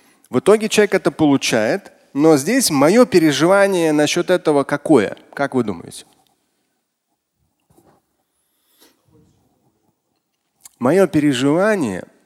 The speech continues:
вот из анализа, вот нач-, назад смотришь, миллиарды-, миллионеры, мультимиллионеры, миллиардеры и так далее. То есть личного общения у меня было много, долларовые. И они в том числе проговаривают прошлые этапы своей жизни.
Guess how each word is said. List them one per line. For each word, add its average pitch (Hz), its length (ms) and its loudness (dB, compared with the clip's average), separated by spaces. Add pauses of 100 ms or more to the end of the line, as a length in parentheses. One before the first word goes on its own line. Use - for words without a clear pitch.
(120)
вот - 260 -6 (200)
из 131 260 -4
анализа, 143 580 -2
вот 110 100 -8
нач-, 139 220 -2
назад 151 360 0
смотришь, 175 600 -8 (1600)
миллиарды-, 160 680 -2
миллионеры, 165 880 0
мультимиллионеры, 151 840 -2
миллиардеры 156 800 -2
и 135 40 -8
так 131 220 -6
далее. 90 240 -8
То - 140 -12
есть - 180 -8
личного 151 440 -4
общения 233 300 -2
у 165 40 0
меня 143 160 0
было 156 200 0
много, 147 500 0 (180)
долларовые. 107 600 -2 (1700)
И 147 60 -10
они 214 200 0
в - 60 -8
том 262 180 2
числе 214 180 0
проговаривают 190 600 2
прошлые 185 380 0
этапы 165 320 -4
своей 147 300 -2
жизни. 110 400 -6